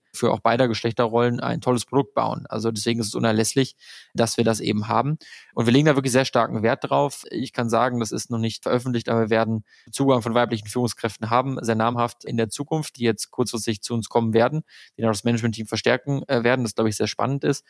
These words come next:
Darüber hinaus haben wir in der zweiten Ebene im Produktbereich jetzt, äh, eine Handvoll weiblicher Führungskräfte eingestellt. Und das ist dann sicherlich der Grundstein dafür, dass man dann vielleicht auch in der Engineering Org, also quasi bei den EntwicklerInnen, noch mal mehr Anklang findet.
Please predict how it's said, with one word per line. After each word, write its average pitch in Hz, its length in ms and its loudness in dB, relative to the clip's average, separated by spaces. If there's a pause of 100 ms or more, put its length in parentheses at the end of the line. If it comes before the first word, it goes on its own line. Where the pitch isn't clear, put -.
(280)
Darüber 120 220 4
hinaus 120 400 4
haben 117 260 0
wir 117 100 2
in 123 80 0
der 110 140 0
zweiten 113 360 -2
Ebene 117 340 0
im 113 140 -2
Produktbereich 120 640 2
jetzt, 110 280 0
äh, 131 60 0
eine 113 280 0
Handvoll 123 300 0
weiblicher 113 360 0
Führungskräfte 120 480 -4
eingestellt. 143 560 -2 (400)
Und 123 160 0
das 120 100 6
ist - 60 -2
dann 127 80 4
sicherlich 127 260 4
der 113 120 2
Grundstein 123 480 0
dafür, 117 280 2
dass 117 200 0
man 110 100 -2
dann 110 140 -2
vielleicht 110 320 -2
auch 113 260 0 (340)
in - 160 -4
der 110 140 0
Engineering 113 500 2
Org, 113 380 0
also 113 240 -4
quasi 107 480 0
bei - 80 -2
den 110 120 0
EntwicklerInnen, 113 680 0 (240)
noch 113 180 -4
mal 110 100 2
mehr 107 120 0
Anklang 120 280 -2
findet. 120 320 0